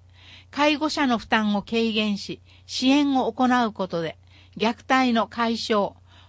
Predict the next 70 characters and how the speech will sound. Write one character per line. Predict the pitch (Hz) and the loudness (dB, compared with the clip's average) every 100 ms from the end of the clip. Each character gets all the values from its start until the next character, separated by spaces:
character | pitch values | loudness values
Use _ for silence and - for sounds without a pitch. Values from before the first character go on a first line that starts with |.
| _ _ - | _ _ -4
防 | 196 285 | 2 2
止 | 294 247 214 | 2 2 2
を | 196 - | 2 0
図 | 180 208 233 | -8 -4 -2
る | 220 | 0
も | 190 | 0
の | 165 151 | -2 -4
で | 160 | -8
す。 | - - - _ - _ - - - - - - - | -12 -20 -20 _ -20 _ -20 -20 -20 -20 -20 -20 -4
虐 | 240 254 - | -2 -2 0
待 | 294 302 | 0 2
の | 285 220 | 2 4
防 | 262 262 | 2 2
止、 | - 185 - | -2 -8 -10
早 | - 320 349 | -6 0 0
期 | 247 233 | 2 2
発 | 214 - | 2 -2
見 | - 220 | -2 0
の | 202 | -2
た | 202 190 | -2 -4
め | 185 | -4
に、 | 175 - - - - | -6 -10 -20 -20 -2
虐 | 226 254 - | -2 -2 2
待 | 277 277 | 2 4
を | 240 220 | 2 2
受 | 240 | 0
け | 233 | -2
て | 185 | -2
い | 165 | -4
る、 | 160 - _ - - - | -6 -10 _ -20 -20 -10
ま | - | -6
た | 214 202 | 0 2
は | 214 | 2
そ | 208 302 302 | 0 2 4
う | |
思 | 226 214 | 4 2
わ | 214 208 | 2 2
れ | 202 | 0
る | 185 | -4
高 | - 254 247 | 0 4 4
齢 | 240 240 | 4 0
者 | 220 175 | 0 -2
を | |
発 | 170 226 - | 0 -4 -4
見 | 254 247 | -2 0
し | 220 | 0
た | 196 | -2
場 | 175 175 175 | -2 -2 -2
合、 | 170 - _ - - - | -6 -12 _ -20 -20 -20
速 | - - 247 | -8 0 2
や | 285 269 | 4 2
か | 226 | 0
に | 196 185 | -2 -4
通 | - 247 | -2 0
報 | 220 240 | 2 2
す | 220 226 | 2 -2
る | 202 | -4
こ | 185 | -4
と | 175 170 | -4 -4
が | 151 - - | -6 -12 -12
義 | - | -2
務 | 214 233 | 2 2
付 | 233 | 0
け | 254 | -2
ら | 233 220 | -2 -2
れ | 214 | -4
て | 175 | -6
い | 165 | -6
ま | 156 156 | -6 -8
す。 | - | -12